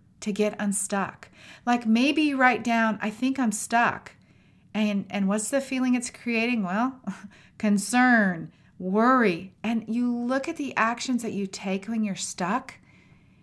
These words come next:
and I'm gonna guess they are not actions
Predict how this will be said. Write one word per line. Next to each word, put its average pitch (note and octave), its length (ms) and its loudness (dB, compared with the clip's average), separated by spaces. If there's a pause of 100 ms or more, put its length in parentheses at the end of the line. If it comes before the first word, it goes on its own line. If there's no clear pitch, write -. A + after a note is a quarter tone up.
(100)
and G3+ 220 -6
I'm C4 240 -2
gonna D#4+ 240 0
guess C#4+ 640 2 (380)
they A#3 160 -4
are A#3 160 0
not A3 320 2
actions G3 720 -2